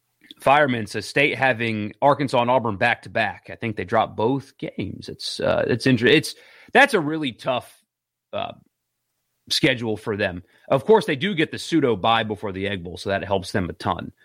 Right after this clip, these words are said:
But having to go back-to-back to Arkansas and to Auburn, that's tough. That's, uh, that's really tough, and their, um, their consistency is going to be measured.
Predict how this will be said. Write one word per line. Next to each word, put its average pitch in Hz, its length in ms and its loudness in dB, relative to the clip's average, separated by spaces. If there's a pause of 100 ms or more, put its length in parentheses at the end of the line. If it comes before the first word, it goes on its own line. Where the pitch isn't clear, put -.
(180)
But 120 120 4
having 175 340 2
to 143 60 -4
go 127 200 -2
back-to-back 117 680 -2
to 139 320 -6
Arkansas 113 540 0
and 92 120 0
to 113 180 2
Auburn, 92 260 -2
that's 120 280 -2
tough. - 340 -10 (120)
That's, - 240 -6
uh, 107 140 4
that's 104 220 -2
really 107 240 2
tough, 110 360 0
and 87 120 -10 (600)
their, 110 280 4
um, 98 360 -2 (420)
their 120 100 2
consistency 104 680 -4
is 90 80 -8
going 104 300 2
to 87 80 -8
be 92 120 -2
measured. - 460 -8